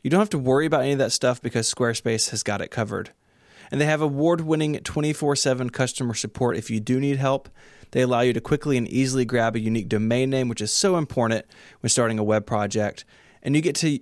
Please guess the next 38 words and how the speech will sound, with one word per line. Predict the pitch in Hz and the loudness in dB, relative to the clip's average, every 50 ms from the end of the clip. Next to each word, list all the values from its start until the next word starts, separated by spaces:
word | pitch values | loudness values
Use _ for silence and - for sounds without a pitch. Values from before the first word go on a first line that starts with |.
| - - | -6 -2
pick | - 165 151 - | 0 0 0 0
from | - - 143 135 | -2 -2 0 2
those | 127 123 120 | 2 2 2
award-winning | 113 - 117 120 127 139 151 156 147 139 143 143 135 127 | 0 -2 -2 0 2 2 2 2 2 0 0 0 0 -2
templates | - - 139 120 - 107 - - - | -2 -2 -4 -2 -2 -4 -4 -2 -4
that | 120 113 | 0 0
are | 117 117 | 2 2
all | 110 107 | 0 0
beautifully | 113 - 135 143 156 147 - 160 | 0 0 0 0 0 0 0 0
designed | 143 135 127 117 120 110 107 110 107 107 104 | 0 0 0 0 0 0 0 0 0 -2 -4
for | - - | -4 -6
you | 107 107 113 | -4 -2 -2
to | 110 113 107 | -2 0 -2
show | - - 110 101 101 | -2 -2 -2 -2 -2
off | 98 98 - - | -4 -6 -6 -8
your | 104 98 | -8 -8
great | - 104 98 92 - - | -6 -6 -8 -6 -6 -6
ideas. | 110 104 113 113 117 113 107 104 - - - _ - - - - - - - - | -8 -4 -2 0 2 2 2 0 -2 -6 -8 _ -20 -20 -20 -20 -20 -20 -20 -8
At | - - 127 | -4 0 2
Relay, | 139 156 156 156 156 151 | 2 2 4 4 2 2
we | 139 135 139 | 2 2 2
use | 143 143 135 - | 2 2 2 2
Squarespace | - 127 120 131 - - - 123 123 - - | 2 2 2 2 0 0 0 2 2 0 -2
to | - - 127 | -2 -2 -4
power | 107 - - 127 113 117 117 117 110 | -4 -2 -2 0 2 2 2 2 0
our | - 117 113 110 | 0 0 0 0
blog. | 104 104 123 127 135 139 143 143 143 139 | 0 0 0 2 4 4 4 2 0 -2
Anytime | 139 - 127 131 - 131 123 | -2 -2 -2 0 2 0 0
we | 123 123 | 2 2
have | 120 117 110 | 0 0 0
a | 113 107 | 0 -2
new | 113 113 110 | -2 -2 -2
show | 104 - - 175 160 156 156 151 | -2 0 0 2 2 4 4 2
or | 127 113 | 2 2
an | 110 | 0
announcement | 107 107 120 127 139 143 - 151 123 123 | 0 0 2 0 0 0 -2 -6 -4 0
going | 139 135 131 127 127 | 0 0 2 2 2
up, | 123 120 - - | 0 0 0 -4